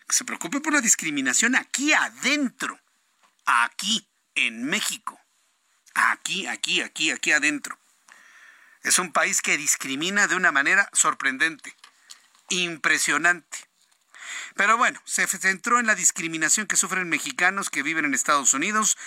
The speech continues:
por lo que hizo énfasis en que México no debe tener una relación de sumisión con Estados Unidos,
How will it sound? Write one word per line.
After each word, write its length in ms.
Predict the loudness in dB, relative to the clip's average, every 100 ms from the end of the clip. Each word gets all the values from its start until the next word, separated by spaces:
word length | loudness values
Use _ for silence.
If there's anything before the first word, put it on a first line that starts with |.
| -14 -10
por 140 | -2 0
lo 100 | 0
que 100 | 2
hizo 280 | 0 0 -2
énfasis 600 | -2 0 0 0 0 -2
en 100 | 0
que 120 | -2
México 360 | -2 -4 -2 0
no 100 | 2
debe 220 | 2 0
tener 320 | 0 0 0
una 160 | 0 0
relación 400 | 0 0 0 0
de 80 |
sumisión 460 | 0 0 -2 -4 -2
con 120 | -2
Estados 360 | 0 0 0 0
Unidos, 500 | 0 -2 -2 -8